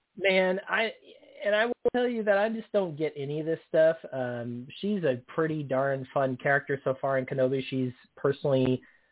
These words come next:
like, uh, whatever you think about the series, she's one of my personal favorite characters in the series right now because at least she's got a motivation and she's got, like, um, you know,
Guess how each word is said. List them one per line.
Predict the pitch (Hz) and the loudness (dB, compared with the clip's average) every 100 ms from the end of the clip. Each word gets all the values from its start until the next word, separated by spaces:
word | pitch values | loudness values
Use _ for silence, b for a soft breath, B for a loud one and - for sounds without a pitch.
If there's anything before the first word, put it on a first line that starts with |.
| b | b
like, | 131 131 - | 2 4 2
uh, | 123 | 0
whatever | 123 131 135 151 | 0 0 0 0
you | 127 | 0
think | 147 151 | 0 0
about | 127 113 | 0 -2
the | - - | -6 0
series, | 196 143 127 | 4 4 2
she's | 135 120 | -4 -2
one | 123 | 2
of | 120 | 2
my | 110 104 - | 0 -6 0
personal | 156 160 208 196 - | 0 2 0 0 2
favorite | 208 202 202 | 4 4 4
characters | 208 196 - 208 202 | 2 0 -2 -4 -4
in | 220 190 | -4 -6
the | - | -4
series | 208 202 202 202 | -4 -2 -2 -2
right | 196 | -2
now | 202 190 | -2 -2
because | 180 143 135 127 | -2 0 0 0
at | 127 | -2
least | 143 - | -4 -6
she's | - 123 | -6 -4
got | 120 123 | 0 0
a | |
motivation | 120 117 110 117 135 - 165 | 2 0 0 0 0 0 -2
and | 139 113 | 0 -2
she's | - 120 | -4 -4
got, | 113 123 127 | -2 -2 0
like, | 113 107 - B B B B - | -4 -6 -12 B B B B 0
um, | 110 110 95 95 95 - | 2 2 0 -4 -8 -2
you | 123 | -2
know, | 107 104 | 2 0